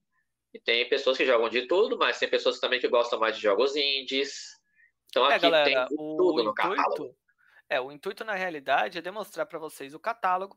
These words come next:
Speaker 2: né, de jogos, e aí vai ficar aí de, de interesse, né, do, de vocês, né, que estão assistindo o vídeo, se esse catálogo ele vale ou não a pena pra vocês. Na minha opinião, eu acho que o catálogo tá muito bom,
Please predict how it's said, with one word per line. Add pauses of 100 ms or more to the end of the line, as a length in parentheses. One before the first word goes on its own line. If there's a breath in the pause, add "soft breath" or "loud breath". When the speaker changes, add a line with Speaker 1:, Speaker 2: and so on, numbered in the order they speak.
(460 soft breath)
Speaker 2:
né,
de
jogos,
e
aí
vai
ficar
aí
de,
de
interesse,
né,
do,
de
vocês,
né,
que
estão
assistindo
o
vídeo, (440 soft breath)
se
esse
catálogo
ele
vale
ou
não
a
pena
pra
vocês.
Na
minha
opinião,
eu
acho
que
o
catálogo
tá
muito
bom,